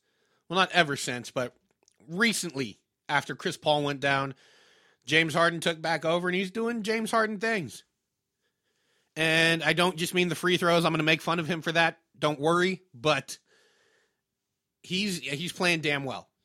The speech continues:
He's playing M V P level basketball. They've what, what, won, like, nine out of their last ten, I think? Ten of their last eleven. Excuse me. And James Harden is the biggest part of that.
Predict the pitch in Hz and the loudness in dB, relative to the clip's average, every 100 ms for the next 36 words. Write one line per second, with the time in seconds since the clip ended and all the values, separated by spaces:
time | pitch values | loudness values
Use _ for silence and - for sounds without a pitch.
0 | _ - 131 147 151 131 - 151 151 147 | _ -10 -6 -4 -4 -8 -6 -2 0 0
1 | 147 143 165 143 139 131 127 120 - 92 | -2 -6 -6 -4 -4 -4 -6 -6 -8 -14
2 | 87 - _ _ _ _ _ _ _ _ | -16 -16 _ _ _ _ _ _ _ _
3 | _ _ _ 123 127 135 127 120 110 - | _ _ _ -10 -6 -4 -4 -8 -8 -12
4 | - 110 120 113 110 104 104 123 143 151 | -20 -14 -12 -12 -12 -12 -10 -4 -2 0
5 | 147 151 151 151 - 151 151 147 156 156 | -2 -2 -2 -2 -4 -4 -4 -4 -4 -6
6 | - _ _ _ - 165 170 151 147 139 | -8 _ _ _ -4 -2 -2 -2 0 0
7 | - 107 139 147 90 _ _ _ _ _ | -2 -6 -2 -2 -6 _ _ _ _ _
8 | _ - 131 - 185 208 165 156 202 - | _ -6 -2 0 0 0 0 2 2 2
9 | _ _ _ _ _ _ _ _ _ _ | _ _ _ _ _ _ _ _ _ _
10 | _ _ _ - _ _ _ - 196 202 | _ _ _ -20 _ _ _ 0 4 8
11 | 202 170 180 165 156 143 143 139 123 131 | 8 8 6 6 2 0 2 0 0 0
12 | 107 85 73 | -2 -4 -14